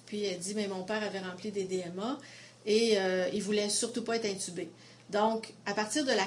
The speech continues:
connaissance des D M A, vous pouvez prendre une décision, poser un geste qui va cesser le traitement immédiatement parce que la D M A a force de loi, elle a force de, euh, de,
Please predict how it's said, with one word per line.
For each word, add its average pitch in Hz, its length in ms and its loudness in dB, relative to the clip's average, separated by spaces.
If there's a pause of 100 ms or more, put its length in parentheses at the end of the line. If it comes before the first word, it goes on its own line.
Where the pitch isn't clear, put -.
(120)
connaissance 233 680 2
des 202 120 0
D 196 120 0
M 185 220 -2
A, 226 160 -2
vous 214 80 -6
pouvez 208 340 -2
prendre 262 460 0
une 226 100 2
décision, 196 760 -2
poser 226 300 0
un 208 120 0
geste 196 320 -4
qui 233 100 -6
va 226 140 -2
cesser 240 400 0
le 226 60 -4
traitement 208 300 -4
immédiatement 185 640 -4 (480)
parce 214 160 -2
que 247 80 2
la 214 140 2
D 190 140 0
M 202 260 2
A 247 260 -2
a 190 120 -4
force - 560 -4
de 190 300 -2
loi, 175 260 -4 (180)
elle 190 80 -4
a 180 60 -4
force 214 400 -4
de, 180 80 -6
euh, - 500 -12
de, 151 60 -10